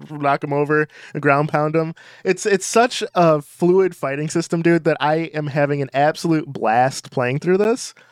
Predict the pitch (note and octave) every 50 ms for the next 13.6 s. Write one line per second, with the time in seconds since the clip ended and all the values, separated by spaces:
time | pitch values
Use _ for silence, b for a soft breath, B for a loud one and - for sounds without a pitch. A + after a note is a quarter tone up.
0 | b b b b b - E3+ E3+ E3 D#3+ D#3 D3+ D3+ D3 C#3+ C#3 C3+ C3+ C3 -
1 | - D#3+ D#3+ D3 - - F#3+ - - F3+ E3+ E3 D#3 D3+ D3 C3+ - - - -
2 | D3 C#3 C#3+ C#3+ - C#3+ D3 C#3+ C#3 C#3+ C#3+ C#3+ C#3+ C#3+ C3 B B B B B
3 | B B B - - C3+ B2+ B2 B2+ B2+ - - D3 C#3+ D3+ F#3 F#3 - E3 E3
4 | - - - - - E3 D#3+ D#3+ D#3 - - D#3 D#3 D3+ D3 D3+ D3+ D3+ D3+ -
5 | C#3 C3+ B2 - C3 B2+ B2 A#2+ A#2+ A#2+ A#2+ A#2+ B2+ - - - C3 B2+ C3+ C3+
6 | - - C3 B2 - - - - - - D#3+ D3+ - D#3+ C#3+ - C#3+ C#3+ C#3+ C3+
7 | C#3+ C#3 C#3 C#3 C#3 C3+ B2+ B2+ C3 C3 B2 A#2 - - - - _ - - -
8 | - D3+ C#3 B2+ C#3 C3+ C3 B2+ B2 A#2+ A#2+ - - C3+ A#2 A#2 A#2+ - B2 A2
9 | A2 - - C3+ B2 A#2 A2+ A2 A2+ A2+ G#2+ - - A2+ A2 - - B2+ A#2+ A#2
10 | A#2+ A2+ B B B B B B B B _ E3 E3+ E3+ E3 D#3 E3 D#3 D3+ D#3
11 | D3+ D3 C#3 C3+ C#3+ D3 C3+ - C3+ C#3 C3 B2 B2+ - - - - - - D3
12 | C#3+ C#3+ C#3+ C#3 C#3 C3+ C#3 C#3 - C#3+ - C3+ B2 A#2+ A#2+ A#2 - - C3+ C3
13 | B2 B2 B2 A#2+ A#2+ A#2+ - - - - -